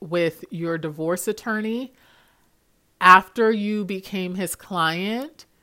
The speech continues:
that is an ethical issue. Now, if you were sleeping with him beforehand, then it's actually not an issue, okay, that your relationship continued.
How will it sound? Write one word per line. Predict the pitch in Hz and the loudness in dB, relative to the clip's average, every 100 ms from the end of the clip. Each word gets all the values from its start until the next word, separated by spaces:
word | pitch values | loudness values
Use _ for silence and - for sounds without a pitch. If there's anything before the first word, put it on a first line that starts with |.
| _ _ _ _ _ - - | _ _ _ _ _ -16 -4
that | 175 220 | 0 2
is | 339 320 180 | 2 0 -4
an | 160 _ | -8 _
ethical | 165 165 175 - - 143 - | -6 -4 -8 -10 -8 -8 -8
issue. | 170 143 - - 123 - - - - _ | -8 -8 -8 -12 -14 -14 -20 -20 -20 _
Now, | 196 220 180 151 | 2 4 4 2
if | 214 175 | 0 0
you | 220 269 | 0 -2
were | 294 | -4
sleeping | - 285 277 247 | -2 -4 -4 -4
with | 233 233 - | -2 -4 -4
him | 254 208 170 | -6 -6 -2
beforehand, | 185 - - 269 381 440 349 262 196 143 127 151 160 - - _ _ _ - - _ 170 | -4 -6 -4 2 4 4 0 -2 -4 -4 -10 -12 -20 -20 -20 _ _ _ -20 -20 _ 2
then | 220 233 | 4 4
it's | 240 226 240 | 2 -2 4
actually | 240 277 - 294 254 | 4 4 -2 -2 -2
not | 190 185 175 202 | -2 2 4 4
an | 254 269 | 0 -2
issue, | 320 - 320 349 381 381 _ _ _ _ _ _ _ _ _ _ - | -4 -4 -4 -4 -6 -10 _ _ _ _ _ _ _ _ _ _ -2
okay, | 233 240 285 302 349 - | -2 0 -2 -2 -6 -4
that | 214 208 208 | 0 0 2
your | 214 | 0
relationship | 208 214 220 226 - 196 | 2 0 -2 -6 -6 -6
continued. | - 196 190 220 226 254 294 320 349 | -6 -8 -8 -8 -6 -6 -6 -6 -10